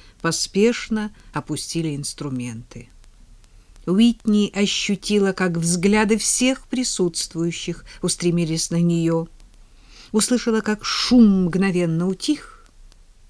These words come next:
а голоса и смех постепенно замерли, и в зале наступила зловещая тишина.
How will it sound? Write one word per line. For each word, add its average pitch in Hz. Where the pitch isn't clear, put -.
а 143
голоса 147
и 160
смех 165
постепенно 151
замерли, 202
и 147
в 143
зале 156
наступила 170
зловещая 160
тишина. 123